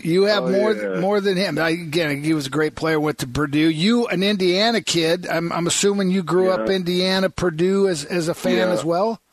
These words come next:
Speaker 2: Yeah, I was, I was definitely a Purdue fan. Was actually hoping to get some love from there, but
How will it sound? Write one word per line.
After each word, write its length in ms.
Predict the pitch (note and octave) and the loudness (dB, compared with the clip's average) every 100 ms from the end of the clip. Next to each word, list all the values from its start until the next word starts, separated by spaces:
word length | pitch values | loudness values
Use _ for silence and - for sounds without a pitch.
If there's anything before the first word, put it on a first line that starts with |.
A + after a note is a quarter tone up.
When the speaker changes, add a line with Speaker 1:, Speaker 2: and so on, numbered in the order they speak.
| _ _ _ _ _ _ _ _ _ _ | _ _ _ _ _ _ _ _ _ _
Speaker 2:
Yeah, 460 | A2+ A2 C3 C#3+ C3 | 0 2 2 2 0
I 40 | |
was, 260 | B2+ B2+ A#2 | -2 -6 -6
I 120 | B2 | -6
was 120 | B2 A2 | -6 -4
definitely 280 | C3 C3 C#3 | -4 0 -2
a 40 | |
Purdue 320 | B2 B2+ C#3 | -2 -4 -4
fan. 220 | B2+ B2 A#2 | -2 -2 0
Was 100 | A#2+ | 0
actually 280 | B2+ A#2+ B2 | -2 -2 -4
hoping 260 | C3+ B2+ | -4 -2
to 80 | B2+ | -2
get 200 | B2 C3 | -2 -2
some 120 | B2+ | -2
love 300 | B2+ D3 D#3 | 0 0 0
from 120 | B2 B2 | -4 -4
there, 180 | B2 | -2
but 300 | B2 A#2+ B2 | 0 0 0